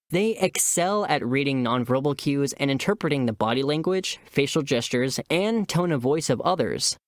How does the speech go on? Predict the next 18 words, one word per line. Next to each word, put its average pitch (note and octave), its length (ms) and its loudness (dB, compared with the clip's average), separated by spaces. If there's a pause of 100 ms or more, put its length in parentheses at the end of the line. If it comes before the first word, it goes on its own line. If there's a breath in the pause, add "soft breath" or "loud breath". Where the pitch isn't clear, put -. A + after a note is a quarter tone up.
(360)
As A#2 180 2
a A2+ 60 2
result, D#3+ 420 0 (200)
they're D#3 160 2
more A#3+ 200 0
prone G#3 320 0
to C#3 80 2
overthinking C3+ 680 0
things A2+ 380 0
and A#2 160 0
making B2 320 0
a A2+ 60 0
big A#2+ 200 0
deal E3+ 420 0
out B2 140 2
of C3 120 -2
trivial D#3 400 0
matters. A#2+ 520 -2